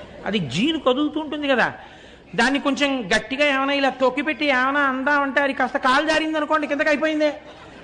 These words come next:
కాలు నెప్పెడితే పెట్టింది, కిందకి దిగితే చాలని అలా కూర్చోవాలంతే. కానీ వెళ్ళి తీరవలసిన యాత్ర. ఇన్ని వేల అడుగులు పైకెక్కిన తర్వాత స్వామి దేవళం కనపడుతుంటుంది.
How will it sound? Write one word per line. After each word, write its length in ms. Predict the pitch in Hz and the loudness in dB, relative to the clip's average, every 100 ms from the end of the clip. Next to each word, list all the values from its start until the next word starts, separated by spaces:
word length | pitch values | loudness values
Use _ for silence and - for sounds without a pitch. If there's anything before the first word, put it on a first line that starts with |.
| - | 0
కాలు 240 | 240 277 | 2 4
నెప్పెడితే 380 | 294 240 285 277 | 2 0 0 2
పెట్టింది, 280 | 277 269 262 | 0 -2 -4
కిందకి 200 | 254 269 | -2 -2
దిగితే 320 | 254 247 247 | -2 0 2
చాలని 200 | 247 247 | 2 2
అలా 120 | 247 | 0
కూర్చోవాలంతే. 680 | 233 220 226 202 180 151 151 - - - - - - | 0 -2 0 0 0 -2 -10 -12 -18 -20 -20 -20 -4
కానీ 320 | 185 214 220 208 | 0 2 2 2
వెళ్ళి 400 | 175 202 233 240 | 2 2 2 0
తీరవలసిన 720 | - 240 277 269 254 247 220 | 2 4 4 4 0 -2 -2
యాత్ర. 460 | 190 170 - 156 - - - - - - | -2 -4 -4 -8 -8 -18 -20 -20 -20 -6
ఇన్ని 920 | 175 226 269 277 262 254 240 226 220 196 | 2 4 4 4 2 2 2 2 2 0
వేల 640 | 143 160 190 247 285 285 214 | -2 0 2 2 2 2 2
అడుగులు 360 | 220 254 277 | 0 2 0
పైకెక్కిన 680 | 220 214 240 - 277 - 247 | 0 2 0 0 -2 -2 -2
తర్వాత 420 | 233 220 226 226 | 0 0 0 0
స్వామి 380 | 240 - 202 226 | -2 -2 0 2
దేవళం 440 | 214 214 233 240 226 | 2 4 4 2 -2
కనపడుతుంటుంది. 720 | 202 196 220 220 196 185 160 | -2 -2 -2 -4 -4 -4 -4